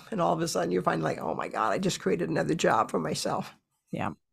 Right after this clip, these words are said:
Speaker 2: For Cancers or Cancer rising, it's aspecting their ninth house. So this can be, um,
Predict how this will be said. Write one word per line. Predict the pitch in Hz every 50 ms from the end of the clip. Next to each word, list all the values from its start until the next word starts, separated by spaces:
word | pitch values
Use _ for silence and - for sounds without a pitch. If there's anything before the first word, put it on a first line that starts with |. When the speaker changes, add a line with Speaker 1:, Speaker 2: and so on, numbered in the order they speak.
| _ _ _ _ _ _ - - - _ - - _ _ _ _ _ _ _ _ _ _ _ _ _ -
Speaker 2:
For | 214 214 214
Cancers | 208 208 - - 170 151 175 180 - 196 202 226 233 208
or | - - 170 165
Cancer | 170 - - 165 156 165 - 160 156
rising, | 156 147 135 135 143 156 165 170 208 220 240 254 254 254 -
it's | 180 170 156 - - -
aspecting | 143 151 - - - - 156 - - 160 160 156
their | 151 143 135 135
ninth | 139 143 135 143 165 170 -
house. | - 170 143 143 180 202 208 - - - - _ _ _ _ _ _ _ _ _ _ _ _ -
So | - - 180 165 165 160 156 - -
this | 170 226 269 -
can | - 359 370
be, | 349 349 311 269
um, | - - - 175 175 165 160 156 151 156 165